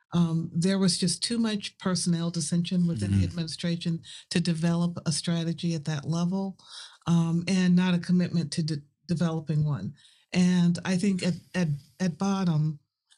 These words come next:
Speaker 1: there was a view that Trump's hunches and instincts weren't worth turning into hypotheses. Um, I actually had the opposite view.
Speaker 2: Hmm.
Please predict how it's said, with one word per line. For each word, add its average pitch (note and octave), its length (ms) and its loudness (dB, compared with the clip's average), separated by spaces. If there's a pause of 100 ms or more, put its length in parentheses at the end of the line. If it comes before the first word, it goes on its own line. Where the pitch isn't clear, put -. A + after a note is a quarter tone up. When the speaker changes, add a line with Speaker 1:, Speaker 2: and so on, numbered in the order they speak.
Speaker 1:
there F3+ 300 4
was F3 540 4
a F3+ 80 2
view D#3+ 640 2 (180)
that E3 680 2 (520)
Trump's F#3 380 -2
hunches F#3 500 -2
and F3+ 140 4
instincts E3 640 0
weren't E3 380 0
worth D#3+ 340 0
turning E3+ 320 2
into D3+ 160 2
hypotheses. D3+ 960 -4 (560)
Um, E3 600 0
I G3 160 -2
actually F#3 440 0
had E3+ 260 2
the F3 160 2
opposite F3+ 480 0
view. D3+ 340 -4 (120)
Speaker 2:
Hmm. C#3 140 4